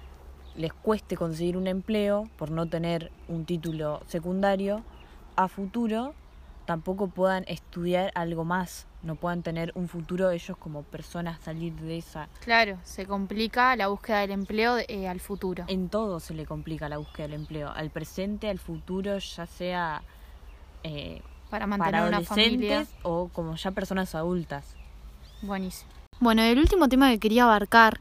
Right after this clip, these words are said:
Speaker 2: que no me parece menos importante, es el tema del salario. Yo considero que en los jóvenes el salario es menor que el de una persona adulta.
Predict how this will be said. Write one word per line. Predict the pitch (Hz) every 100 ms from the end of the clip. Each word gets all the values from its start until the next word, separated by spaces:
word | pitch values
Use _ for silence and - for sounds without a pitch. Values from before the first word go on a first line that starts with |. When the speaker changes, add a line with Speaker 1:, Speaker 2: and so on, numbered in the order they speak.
| -
Speaker 2:
que | -
no | 202
me | 208
parece | 208 202 - 208
menos | 202 208 -
importante, | 202 202 202 240 226 214 226 247
es | 294
el |
tema | 254 294 269
del | 208
salario. | - 202 202 196 190 180 185 - - - -
Yo | - 285
considero | 285 262 240 247 254
que | 220 208 208 208 -
en | 220 208 208
los | 196
jóvenes | - 262 262 262 262 294 320 226
el | 196
salario | - 202 208 240
es | 208
menor | 208 202 226 233 196
que | - 208
el | 190
de |
una | 202 196
persona | 196 190 202 190
adulta. | 190 190 185 190